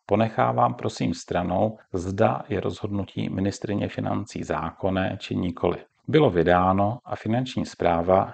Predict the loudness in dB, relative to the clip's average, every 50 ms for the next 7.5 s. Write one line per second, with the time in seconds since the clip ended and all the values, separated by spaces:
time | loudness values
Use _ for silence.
0 | -4 -2 0 0 0 0 -2 -2 -2 0 0 0 0 -2 -4 -4 -4 -6 -6 -6
1 | -6 -6 -6 -4 -4 -4 -4 -6 -6 -6 -6 -6 -4 -4 -6 -6 -6 -8 -12 -14
2 | -20 _ _ -4 -4 -4 0 0 0 2 2 0 0 2 2 0 2 0 0 2
3 | 2 4 4 4 4 4 4 2 2 0 -4 -2 2 4 4 4 4 4 4 4
4 | 2 2 0 -2 -6 -10 -8 -6 -6 -4 -2 -2 0 0 2 0 0 0 -2 -4
5 | -4 -4 -6 -6 -6 -8 -8 -8 -8 -8 -6 -4 -2 0 0 0 0 -4 -10 _
6 | 0 2 2 2 2 2 0 0 2 2 0 2 4 4 4 4 2 0 -2 -4
7 | -4 -4 -4 -4 -2 -2 -2 -2 -2